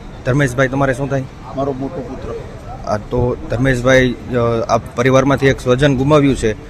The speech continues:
Speaker 1: તો અત્યારે કઈ રીતનો માહોલ છે?
Speaker 2: સર, અત્યારે કોઈ, આજે ચાર દિવસ થયા, હજી કોઈ સ-, એક સાથે બેસી જમ્યા નથી, કોઈને નીંદર નથી, કોઈ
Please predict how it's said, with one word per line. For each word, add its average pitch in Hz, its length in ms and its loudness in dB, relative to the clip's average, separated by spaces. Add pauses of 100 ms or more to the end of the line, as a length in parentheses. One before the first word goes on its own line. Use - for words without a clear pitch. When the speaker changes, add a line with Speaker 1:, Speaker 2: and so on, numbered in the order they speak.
(440)
Speaker 1:
તો 120 220 2 (140)
અત્યારે 123 520 4 (420)
કઈ 123 120 0
રીતનો 123 240 0
માહોલ 120 340 4
છે? 123 200 4 (540)
Speaker 2:
સર, 147 180 -6
અત્યારે 151 540 -4 (180)
કોઈ, 151 180 -6 (600)
આજે 151 380 -6 (340)
ચાર 143 240 2
દિવસ 160 300 -6
થયા, 160 260 0
હજી 143 160 -6
કોઈ 156 400 -6
સ-, - 180 -10 (1160)
એક 147 120 0 (280)
સાથે 147 320 0
બેસી 139 320 -4
જમ્યા 135 360 0
નથી, 135 340 0 (560)
કોઈને 160 520 2
નીંદર 143 420 -2
નથી, 135 240 -6
કોઈ 143 420 -4